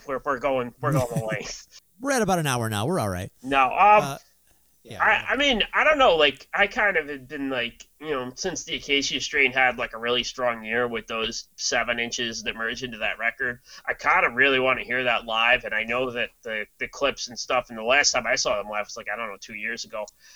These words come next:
Speaker 1: I just kinda wanna feel that energy live with them 'cause, um,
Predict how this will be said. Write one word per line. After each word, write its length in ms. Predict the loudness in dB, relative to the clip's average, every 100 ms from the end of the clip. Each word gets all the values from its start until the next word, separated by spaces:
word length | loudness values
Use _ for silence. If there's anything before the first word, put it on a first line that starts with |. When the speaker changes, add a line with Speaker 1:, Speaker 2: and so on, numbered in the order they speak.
| 0
Speaker 1:
I 140 | 2 4
just 200 | 2 2
kinda 240 | 2 2
wanna 240 | 2 2 0
feel 340 | -2 2 4
that 240 | 4 4 2
energy 320 | 0 -2 -8
live 540 | -4 0 2 2 2 -4
with 160 | -14 -6
them 320 | -6 -6 -10 _ -16
'cause, 200 | -10 -4
um, 260 | -2 -4